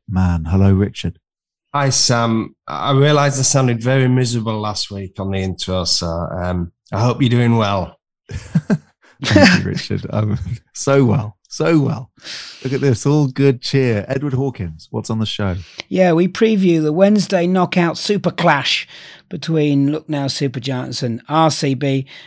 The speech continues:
Speaker 3: and give you the all-important lowdown on the two new venues for the I P L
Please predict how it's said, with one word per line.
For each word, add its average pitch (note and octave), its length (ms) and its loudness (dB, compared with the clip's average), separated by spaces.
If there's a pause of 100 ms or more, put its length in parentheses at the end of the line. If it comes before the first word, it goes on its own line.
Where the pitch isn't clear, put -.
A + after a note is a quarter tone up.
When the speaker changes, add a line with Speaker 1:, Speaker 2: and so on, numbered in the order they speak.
Speaker 3:
and D3 180 -4
give D#3 240 0
you D#3+ 180 4
the D#3+ 160 2
all-important F#3+ 920 2
lowdown E3 520 4
on C#3 160 0
the D3 80 0
two G#3+ 420 2
new F3+ 380 4
venues D3 560 2
for E3+ 300 2
the D#3+ 220 2
I D#3 360 0
P D3 180 -4
L C3 340 -2